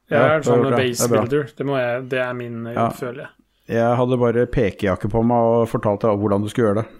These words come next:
Speaker 1: Ja, jeg hadde ikke hørt på deg likevel. Så,
Speaker 2: <laughs>
Speaker 1: jeg er bygningsingeniør, så jeg kan ikke høre på folk. Jeg må bare gjøre det jeg selv føler for. Ellers så blir,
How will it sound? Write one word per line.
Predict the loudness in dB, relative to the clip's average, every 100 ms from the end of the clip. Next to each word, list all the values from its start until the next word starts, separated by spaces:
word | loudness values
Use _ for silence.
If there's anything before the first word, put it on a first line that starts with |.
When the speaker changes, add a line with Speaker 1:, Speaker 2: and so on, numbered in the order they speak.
| -20 _ -4
Speaker 1:
Ja, | 0
jeg | 0 -2
hadde | -2
ikke | -4
hørt | -4
på | -4
deg | -2
likevel. | 0 -2 -2 _ _ _ -6
Så, | 0 2 2 2 2 2
Speaker 2:
<laughs> | 2 2 0 2 2 0 -2 -4 -2
Speaker 1:
jeg | 0
er | 2
bygningsingeniør, | 0 0 -4 -2 -2
så | 0
jeg | -2
kan | -2
ikke | 0
høre | 0 0
på | -2
folk. | -2 -2
Jeg | -4
må | 0
bare | 0 0
gjøre | 0 0
det | 0 0
jeg |
selv | -2 -2 -2
føler | 0 -2 0
for. | 0 0 -6 -20 -10
Ellers | -4 0
så | 0
blir, | 0 0 0